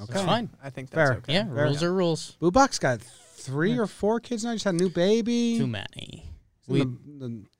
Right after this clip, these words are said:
Speaker 1: buckling down for a winter in Nebraska. I
Speaker 2: Yeah.
Speaker 1: bet that's not fun.
Speaker 2: We had a, we
Speaker 1: Bubak, I miss you as well, man. I, uh, s-,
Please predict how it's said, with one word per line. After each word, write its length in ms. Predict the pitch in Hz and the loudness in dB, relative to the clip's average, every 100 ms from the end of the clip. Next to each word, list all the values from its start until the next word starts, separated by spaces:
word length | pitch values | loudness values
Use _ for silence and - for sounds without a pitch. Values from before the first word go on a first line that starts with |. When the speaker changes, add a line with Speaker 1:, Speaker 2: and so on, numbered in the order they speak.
| - | 0
Speaker 1:
buckling 360 | 185 190 208 | 0 2 2
down 240 | 180 180 196 | 4 4 2
for 140 | 190 | 2
a 60 | 139 | 2
winter 420 | 120 185 185 202 | 2 2 2 0
in 80 | 185 | 0
Nebraska. 680 | 123 92 123 208 226 - 220 | -2 -4 -2 0 0 0 0
I 200 | 220 214 | 2 2
Speaker 2:
Yeah. 40 | |
Speaker 1:
bet 160 | 151 123 | 2 2
that's 260 | 127 180 - | 0 0 -2
not 140 | 120 | -6
fun. 460 | - 104 131 196 - | -6 -6 -4 -4 -4
Speaker 2:
We 140 | 143 | -2
had 100 | 143 | 0
a, 260 | 131 127 123 | 0 0 0
we 80 | 240 | 4
Speaker 1:
Bubak, 240 | 254 139 143 | 6 6 6
I 60 | |
miss 200 | 190 233 | 4 4
you 100 | 269 | 4
as 100 | 240 | 4
well, 220 | 185 269 240 | 6 4 4
man. 200 | 113 107 | -2 -2
I, 200 | 120 127 | 0 0
uh, 340 | 131 127 123 120 _ _ _ _ _ _ _ _ _ _ _ 151 143 | 2 0 -2 -6 _ _ _ _ _ _ _ _ _ _ _ _ _
s-, 260 | - - - | -18 -16 -16